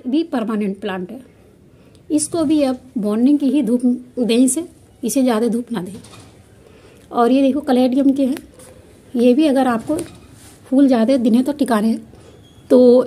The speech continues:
इसको भी कम ही धूप दें, एक या दो घंटे की। ये देखिए, ये पप डेजी है, ये भी खूबसूरत प्लांट है। ये देखिए,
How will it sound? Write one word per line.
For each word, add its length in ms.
इसको 280
भी 140
कम 160
ही 100
धूप 200
दें, 140
एक 360
या 100
दो 160
घंटे 320
की। 100
ये 200
देखिए, 280
ये 160
पप 240
डेजी 280
है, 120
ये 120
भी 120
खूबसूरत 540
प्लांट 300
है। 140
ये 100
देखिए, 260